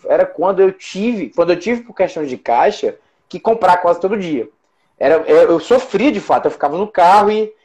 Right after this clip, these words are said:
e triste, meu Deus, eu não acredito que eu tenho todas as minhas, minhas sapiências aqui e tô aqui dirigindo,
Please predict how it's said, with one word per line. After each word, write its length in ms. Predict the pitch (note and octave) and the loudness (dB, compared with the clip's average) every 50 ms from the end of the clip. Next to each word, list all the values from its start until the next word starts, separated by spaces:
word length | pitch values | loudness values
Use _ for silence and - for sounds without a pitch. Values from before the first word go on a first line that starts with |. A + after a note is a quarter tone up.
| _ _ - | _ _ -20
e 60 | F3 | -20
triste, 440 | - _ G#3+ F#3+ G3 F#3+ - - E3 | -8 _ -4 -2 -2 -4 -6 -4 -2
meu 120 | E3+ F3+ | -2 -2
Deus, 240 | D#3+ C3+ D3 C#3+ C#3 | 0 0 0 0 0
eu 60 | C#3 | 0
não 60 | D3+ | -2
acredito 640 | F3 F3+ - G#3+ G3 D#3 C3+ C#3+ D#3+ F#3+ F#3 - G3 | -2 0 2 2 0 0 -2 -8 -10 -10 -10 -12 -16
que 140 | - _ E3 | -8 _ -6
eu 80 | D3+ D#3 | -4 -2
tenho 160 | D#3+ D3+ D3+ | -4 -4 -2
todas 260 | - E3+ G#3+ A#3 A#3 | 2 2 2 2 2
as 20 | |
minhas, 240 | B3 A#3+ A#3 G#3+ F#3+ E3+ | 0 0 0 0 0 -2
minhas 200 | F3+ F3 F3 - | -4 -6 -4 -2
sapiências 600 | - E3+ - - D#3+ D3 C#3+ C#3+ C#3 C#3 C#3 C#3 | -2 -2 -2 -2 -6 -6 -4 -4 -4 -6 -4 -4
aqui 240 | C#3+ C#3+ - D3+ F#3 | -4 -4 -6 -10 -12
e 40 | F3 | -8
tô 140 | - F3+ | -6 -6
aqui 220 | F3 F3 - D3 C#3+ | -6 -6 -8 -10 -6
dirigindo, 580 | C#3+ D#3 E3 F3+ D#3 B2+ B2+ C#3 D3 F3 G3+ | -6 -6 -6 -6 -10 -10 -8 -8 -10 -10 -12